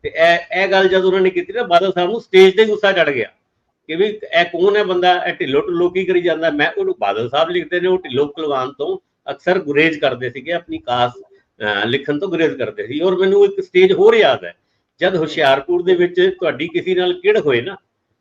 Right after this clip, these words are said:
ਤੁਹਾਡੀ ਕਿਸੇ ਨਾਲ ਕਿੜ ਹੋਏ ਤੇ ਮਾਈਕ ਜਿਹਦੇ ਹੱਥ 'ਚ ਹੋਏ, ਉਹਦੇ ਕੋਲ ਉਹ ਸਾਰੀ ਤਾਕਤ ਹੁੰਦੀ ਹੈ ਵੀ ਕਿਸੇ ਦੀ ਵੀ ਉਤਾਰ ਦੇ ਤੇ ਕਿਸੇ ਦੀ ਵੀ ਚਾੜ ਦੇ। ਔਰ ਇਹੀ ਹੋਇਆ ਉੱਥੇ, ਉੱਥੇ ਇੱਕ ਦੋ ਵਿਅਕਤੀਆਂ ਦੀ ਲੋਕਲ ਲੜਾਈ ਸੀਗੀ।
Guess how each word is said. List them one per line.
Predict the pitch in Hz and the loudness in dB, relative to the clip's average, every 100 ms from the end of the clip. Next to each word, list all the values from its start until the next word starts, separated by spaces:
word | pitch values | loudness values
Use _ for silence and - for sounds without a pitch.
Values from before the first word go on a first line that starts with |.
| _ _ | _ _
ਤੁਹਾਡੀ | 151 143 160 | -4 -2 -2
ਕਿਸੇ | 170 170 180 | -4 -4 -2
ਨਾਲ | 190 190 190 | -2 0 0
ਕਿੜ | 180 190 | 0 -2
ਹੋਏ | 139 151 175 | 0 0 2
ਤੇ | 190 190 160 | 0 -4 -4
ਮਾਈਕ | 131 156 208 226 | -4 0 0 2
ਜਿਹਦੇ | 208 214 | 2 4
ਹੱਥ | 170 143 - | 4 0 2
'ਚ | 190 | 0
ਹੋਏ, | 180 143 110 - _ _ - | 2 0 -2 -6 _ _ -6
ਉਹਦੇ | 202 214 233 | 0 2 2
ਕੋਲ | 208 196 208 | 2 0 0
ਉਹ | 208 202 - | 0 -2 0
ਸਾਰੀ | 156 214 | 0 0
ਤਾਕਤ | 214 185 165 175 | 0 -2 -2 -6
ਹੁੰਦੀ | 143 147 151 170 | -6 -8 -6 -2
ਹੈ | 190 | 0
ਵੀ | 190 | 0
ਕਿਸੇ | 190 180 190 | -2 -4 -4
ਦੀ | 185 | -4
ਵੀ | 185 180 | -2 0
ਉਤਾਰ | 151 131 | 0 -2
ਦੇ | 139 170 | -2 -6
ਤੇ | 180 | -8
ਕਿਸੇ | 175 151 | -10 -14
ਦੀ | 156 160 | -12 -10
ਵੀ | 156 160 - _ _ - | -12 -14 -20 _ _ -4
ਚਾੜ | 135 160 | 0 0
ਦੇ। | 143 92 - _ _ _ _ | 0 -6 -10 _ _ _ _
ਔਰ | 160 160 | -12 -6
ਇਹੀ | 151 165 196 | -4 -2 -2
ਹੋਇਆ | 151 139 147 | 0 2 2
ਉੱਥੇ, | 170 - 180 190 | 0 -2 -4 -4
ਉੱਥੇ | 180 180 196 202 | -8 -6 0 0
ਇੱਕ | 190 180 120 | 0 -4 -4
ਦੋ | 156 180 | 0 2
ਵਿਅਕਤੀਆਂ | 180 180 180 | 2 0 -4
ਦੀ | 190 208 | -2 0
ਲੋਕਲ | 202 196 214 | 0 2 0
ਲੜਾਈ | 196 170 | 2 0
ਸੀਗੀ। | 120 95 _ | -6 -18 _